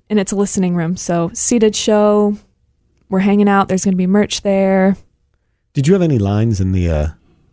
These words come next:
Speaker 2: or were you just sing-,
Speaker 1: I mean,
Speaker 2: no, I
Speaker 1: I
Speaker 2: don't
Speaker 1: was
Speaker 2: wanna say
Speaker 1: singing.
Speaker 2: just singing, but did you?
Speaker 1: No, no, no, no. I wasn't like, "It is now time to take you to, <laughs> to the operating room."
Speaker 2: Right, yeah.
Speaker 1: <laughs>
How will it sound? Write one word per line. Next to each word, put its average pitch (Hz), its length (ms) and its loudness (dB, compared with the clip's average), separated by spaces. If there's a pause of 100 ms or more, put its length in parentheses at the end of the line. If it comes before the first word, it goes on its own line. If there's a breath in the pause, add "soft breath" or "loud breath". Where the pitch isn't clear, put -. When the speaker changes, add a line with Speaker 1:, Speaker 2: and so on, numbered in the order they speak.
(640)
Speaker 2:
or 113 80 0
were 107 60 4
you 98 80 2
just 90 200 -6
sing-, - 120 -4
Speaker 1:
I - 40 0
mean, 135 80 -2
Speaker 2:
no, 160 60 2
I 175 40 0
Speaker 1:
I 165 100 0
Speaker 2:
don't 196 60 0
Speaker 1:
was 196 80 2
Speaker 2:
wanna 175 160 0
say - 80 -2
Speaker 1:
singing. 156 200 0
Speaker 2:
just 139 300 -2
singing, 107 420 -4 (240 soft breath)
but 113 160 -2
did 113 160 -4
you? 113 300 0 (180)
Speaker 1:
No, 190 460 -2
no, 208 120 -4
no, 214 140 -4
no. 190 180 -2
I 196 120 2
wasn't 214 340 -2
like, 196 400 -6 (480)
"It 240 100 2
is 233 200 2
now 226 200 -2
time 202 540 -2
to - 160 -4
take - 320 -2
you 202 120 -6
to, 269 840 -2
<laughs> 208 60 -6
to 208 120 -2
the 247 180 -2
operating 220 560 -2
room." 220 180 0
Speaker 2:
Right, - 240 0
yeah. 440 300 0
Speaker 1:
<laughs> - 40 -12